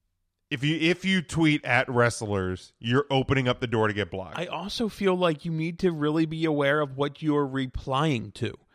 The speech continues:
Speaker 2: because if somewhere along the line that wrestler was tagged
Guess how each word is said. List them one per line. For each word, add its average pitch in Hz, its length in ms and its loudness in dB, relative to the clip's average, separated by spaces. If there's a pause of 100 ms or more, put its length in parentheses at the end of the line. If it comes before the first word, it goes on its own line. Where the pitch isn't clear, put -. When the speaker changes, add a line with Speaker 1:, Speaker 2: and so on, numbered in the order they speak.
(400)
Speaker 2:
because 147 280 0
if 156 100 -4
somewhere 190 440 0
along 170 400 -2
the 156 80 -2
line 156 400 -2
that 139 180 0
wrestler 151 460 0
was 127 200 -4
tagged 123 540 -2